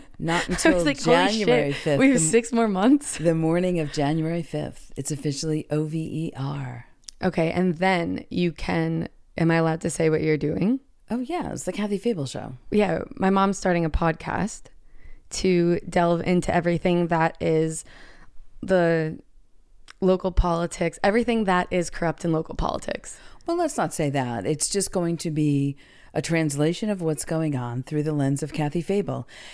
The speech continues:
Speaker 1: And being that I've been involved for over ten years,
Speaker 2: Mm-hmm.
Speaker 1: I have a lot of institutional knowledge to share.
Speaker 2: Yeah, I agree. I just think it's exciting because, I mean,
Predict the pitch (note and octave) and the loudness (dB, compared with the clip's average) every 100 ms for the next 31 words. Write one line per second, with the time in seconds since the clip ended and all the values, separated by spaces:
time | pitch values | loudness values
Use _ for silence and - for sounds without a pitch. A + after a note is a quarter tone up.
0 | - D#3 D3+ F#3+ A3 F#3 E3+ D#3 C#3+ C#3+ | -4 0 2 2 2 0 0 0 -2 0
1 | D#3 D3 D3 D3 D3 C#3 D#3 A3+ F#3+ D3 | 0 2 0 -2 -2 0 0 0 -2 -4
2 | - - D3+ C#3+ C#3+ C#3 C#3 - - - | -10 -4 0 0 0 -2 -4 -8 -18 -20
3 | - - D#3+ D#3 D#3 D3+ C#3+ C3+ D#3 B3 | -10 -2 0 0 0 2 4 2 2 -2
4 | - - - - - F3 E3 D3+ D#3 C#3 | -4 -8 -16 -20 -2 2 4 2 0 -2
5 | C#3 D3+ E3 D#3 D3 - C#3+ D3+ C3 C#3 | -2 0 0 0 -2 -2 -4 -2 -2 -4
6 | C3 C3+ A#2+ A#2 - - - - - - | -2 -2 -4 -8 -10 -10 -8 -10 -10 -16
7 | - - - C4 D#3+ - F3+ G3+ G3 E3+ | -20 -18 -2 0 0 -2 0 0 2 2
8 | D#3+ - - - G3 G#3 A3+ - G3+ F#3 | 0 -6 -20 0 2 4 2 0 0 -2
9 | F3 - E3+ E3+ E3 - F3 D#3+ D#3 D3+ | -4 -2 0 0 -2 -2 0 2 0 -6
10 | - - - - - - E3+ D#3+ E3+ | -12 -14 -16 -20 -12 -2 0 2 0